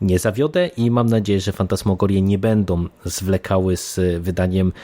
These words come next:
e, kolejnego albumu zbiorczego, no bo tak jak wspomniałem, no, jest tych albumów siedem, także trochę przyjdzie nam poczekać pewnie na finał tej historii. Ja wam bardzo ten komiks polecam.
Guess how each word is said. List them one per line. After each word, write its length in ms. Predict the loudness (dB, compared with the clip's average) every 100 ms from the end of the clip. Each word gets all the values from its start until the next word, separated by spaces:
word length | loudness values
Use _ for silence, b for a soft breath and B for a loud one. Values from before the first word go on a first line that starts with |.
| B B -4
e, 180 | -2 0
kolejnego 560 | 0 2 2 2 0
albumu 380 | 0 0 0 0
zbiorczego, 480 | 0 -4 -2 0 0
no 60 |
bo 100 | 0
tak 140 | 0 -2
jak 100 | -4
wspomniałem, 580 | -2 0 2 2 0 -4
no, 120 | -8 -10
jest 260 | -2 -2 -2
tych 120 | -2
albumów 400 | 0 0 0 -2
siedem, 300 | 0 2 0
także 360 | 0 -2 -2 -2 -6 -8
trochę 400 | 0 0 2 -2 -2 B B B B
przyjdzie 320 | -2 0 2
nam 160 | 2 0
poczekać 460 | 0 -2 -2 -4
pewnie 440 | -2 -2 0 0 0 0
na 220 | 0 0
finał 380 | -2 0 2 2
tej 140 | -2
historii. 460 | -2 -4 -4 -6 -8 -20 B B B -4
Ja 120 | 0
wam 180 | 2 2
bardzo 220 | 0 0
ten 140 | 0
komiks 280 | 2 0 0
polecam. 500 | 0 -2 0 0